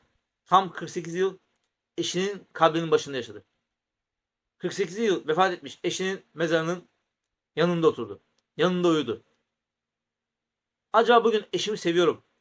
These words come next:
eşim için her şey yaparım diyenler bunu yapabilir mi? Bunu anlayabilir mi? Kocasının çok sevdiği göstermek için saat, gömlek gibi hediyeler alan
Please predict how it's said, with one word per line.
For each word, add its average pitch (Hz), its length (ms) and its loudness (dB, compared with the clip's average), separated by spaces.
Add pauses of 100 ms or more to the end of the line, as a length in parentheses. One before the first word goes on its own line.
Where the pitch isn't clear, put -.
(440)
eşim 196 360 -6 (120)
için 156 240 -10
her 170 240 2
şey 180 120 -4
yaparım 175 280 -2
diyenler 160 400 0 (600)
bunu 196 140 -4
yapabilir 175 1200 0
mi? 120 200 -8 (100)
Bunu 185 140 0
anlayabilir 165 440 2
mi? 117 160 -10 (1600)
Kocasının 202 460 4
çok 233 200 8
sevdiği 170 300 -2
göstermek 175 340 -4
için 123 220 -10 (400)
saat, - 540 2
gömlek 180 320 -2
gibi 131 140 -4
hediyeler 170 300 2
alan 151 240 2